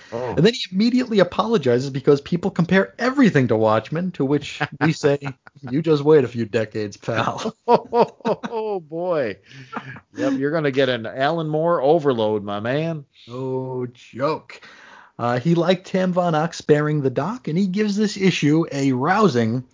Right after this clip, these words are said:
Speaker 2: eight point nine out of ten.
Speaker 1: Just a fraction off of that nine.
Speaker 2: I mean, just give him the damn nine, dude. Come on.
Speaker 1: <laughs>
Speaker 2: Um, now, Hudnall closes out by begging for lots and lots and lots and lots and lots and lots and lots and lots of letters. So, uh,
Speaker 1: I have not heard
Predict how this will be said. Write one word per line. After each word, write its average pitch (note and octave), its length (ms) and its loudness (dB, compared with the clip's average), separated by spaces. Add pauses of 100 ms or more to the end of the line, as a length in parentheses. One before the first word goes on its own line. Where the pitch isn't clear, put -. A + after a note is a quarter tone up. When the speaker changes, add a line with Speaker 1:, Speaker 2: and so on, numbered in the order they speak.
(280)
Speaker 2:
eight G3 220 -4
point G#3+ 280 4
nine E3 580 2 (680)
out G#2+ 200 0
of A#2 120 -2
ten. A#2 320 -2 (300)
Speaker 1:
Just C3 300 -6
a A#2+ 40 -12
fraction A#2+ 560 -4
off G#2 280 -4
of F2+ 120 -6
that G#2 160 -4
nine. E2+ 420 -8 (220)
Speaker 2:
I F3 80 -12
mean, G#3+ 220 -8
just - 200 -12
give D4 160 6
him E3+ 120 0
the A2+ 60 4
damn A2+ 340 0
nine, E3+ 320 2
dude. G#3+ 300 2 (200)
Come B3+ 160 2
on. G3+ 280 2 (220)
Speaker 1:
<laughs> G#2 80 -8 (560)
Speaker 2:
Um, D3 460 -2 (480)
now, E3 160 4
Hudnall G3+ 420 6
closes E3+ 380 4
out D3 160 2
by C3+ 180 0
begging B2+ 580 0
for A#2+ 140 -4
lots C3 360 -2
and B2 80 -4
lots A2+ 280 -8
and A2+ 80 -6
lots A#2 260 -6
and B2 80 -4
lots A#2+ 240 -6
and A#2 80 -6
lots A#2+ 240 -4
and A#2+ 80 -2
lots A2+ 220 -2
and B2 120 -2
lots F3+ 460 -2
and E3 140 4
lots C3+ 260 2
of G#2+ 120 0
letters. A2+ 400 -2
So, A2+ 300 -4
uh, - 20 -6
Speaker 1:
I C#3+ 180 2
have A#2+ 240 2
not B2+ 360 -4
heard B2 500 -2